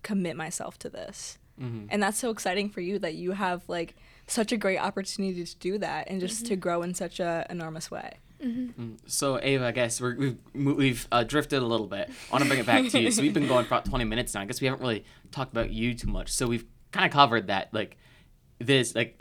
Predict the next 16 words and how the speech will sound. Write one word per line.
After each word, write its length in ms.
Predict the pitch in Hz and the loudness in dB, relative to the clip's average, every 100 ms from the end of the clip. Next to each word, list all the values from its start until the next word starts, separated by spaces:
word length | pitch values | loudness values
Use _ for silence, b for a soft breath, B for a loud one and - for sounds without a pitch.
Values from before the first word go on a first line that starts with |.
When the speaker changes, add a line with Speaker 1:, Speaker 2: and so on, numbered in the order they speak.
| - | -16
Speaker 2:
the 320 | 120 127 131 95 | -8 0 0 0
musical 540 | 120 120 113 - 110 | -4 -2 -2 -2 -4
and 100 | 101 | -4
dra-, 220 | 107 98 | -4 -6
drama 280 | 98 107 104 | -4 -4 -4
club 220 | - 98 | -8 -12
is 140 | 90 - | -10 -4
a 40 | |
Speaker 3:
Yeah. 160 | 226 190 | -2 -2
Speaker 2:
huge 380 | - 139 135 120 | 0 4 4 2
endeavor 340 | 101 104 98 | 0 2 0
and 80 | 95 | -4
is 120 | 90 | -10
a 40 | 95 | -8
huge 220 | 110 - | -8 -8
commitment. 500 | 104 104 - 180 | -8 -8 -10 -16